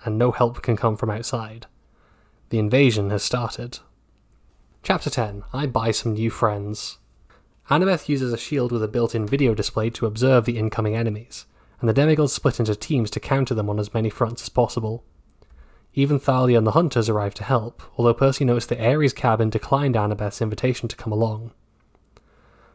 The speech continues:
While the other demigods rush off to fight, Percy helps with Plan twenty-three,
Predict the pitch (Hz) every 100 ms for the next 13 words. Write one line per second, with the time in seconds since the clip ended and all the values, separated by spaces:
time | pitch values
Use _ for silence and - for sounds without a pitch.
0 | _ - 113 120 139 135 120 120 120 117
1 | 113 - 113 - - 139 170 - - -
2 | 151 143 127 131 131 135 - 113 107 -
3 | 104 - - 113 -